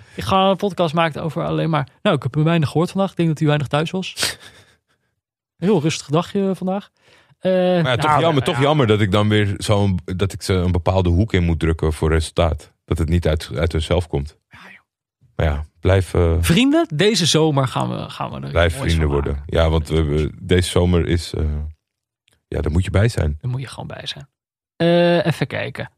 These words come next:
Speaker 1: Volgende week, Jordi, dit is onze laatste reguliere aflevering. Het is de laatste wedstrijd die we gaan kijken, officieel.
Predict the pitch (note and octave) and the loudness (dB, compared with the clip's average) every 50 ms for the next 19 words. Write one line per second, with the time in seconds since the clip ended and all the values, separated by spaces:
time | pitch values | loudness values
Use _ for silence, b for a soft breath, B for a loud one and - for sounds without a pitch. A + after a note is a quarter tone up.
0 | _ _ _ _ _ _ _ _ _ _ _ _ _ - G#3 F#3+ - E3 D3+ C3+ | _ _ _ _ _ _ _ _ _ _ _ _ _ -4 -4 -2 0 0 2 2
1 | D3 F3 A#3+ - - F3 E3+ G#3+ A#3+ A#3+ A3 G3+ D#3+ - E3 F3 F3 D#3 - E3 | 2 2 0 0 -2 0 0 0 0 -2 -2 -4 -6 -6 -6 -4 -4 -4 -2 0
2 | D#3 D3+ D3 C#3+ C#3 C#3 C#3 - - - - - C#3+ C3+ D3 C#3+ F3 F#3 - - | 0 2 2 2 0 0 -2 -4 -10 -14 -14 -10 -6 -2 0 0 0 0 -2 -2
3 | - C#3+ C3+ D#3 D3+ - - C3 B2 F3 F#3+ D#3+ C#3 D3 G3 G3+ - A#3 G3 D#3+ | -4 0 0 0 0 2 0 0 0 2 0 0 0 0 -2 -2 -2 -4 -4 -2
4 | - - - A2 C#3 C#3+ E3+ A3 B3+ - - - F3 F3 D#3 - - D#3 C3+ A#2 | -2 -2 -2 -2 -2 0 0 0 0 -2 -4 -4 -2 -2 -2 -2 0 -2 -2 0
5 | C3 B2+ C#3 B2 - - C3+ C3 - G3 B3 B3 - - D3+ - _ - F3 C#3 | -2 -4 -4 -4 -6 -8 -8 -4 -2 -2 -2 -2 -6 -8 -12 -12 _ -6 -4 -4
6 | - D#3 - - E3+ D3+ D3 C3+ - | -4 -4 -4 -2 -2 -2 -2 -4 -6